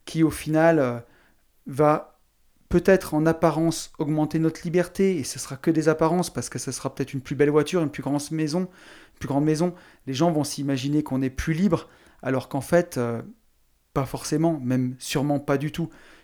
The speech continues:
puisque vraiment la liberté, au départ, elle est dans la tête, et après, elle est dans votre liberté d'action.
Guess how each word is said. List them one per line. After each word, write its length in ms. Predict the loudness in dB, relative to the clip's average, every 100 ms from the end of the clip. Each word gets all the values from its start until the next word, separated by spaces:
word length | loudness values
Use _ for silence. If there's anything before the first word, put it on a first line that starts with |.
| -18
puisque 260 | -10 -6
vraiment 300 | -4 0 2
la 100 | 2
liberté, 440 | 0 -2 -2 -2 -2
au 80 | -2
départ, 320 | -2 -2 -2
elle 80 | -4
est 60 |
dans 160 | -2 0
la 100 | 0
tête, 380 | 0 -2 -2 -18 -20 -20 _ _ -4
et 120 | 0
après, 300 | 0 0 0
elle 120 | 2
est 60 | 2
dans 120 | 0
votre 200 | -2 -4
liberté 320 | -4 -4 -4
d'action. 460 | -4 -4 -4 -4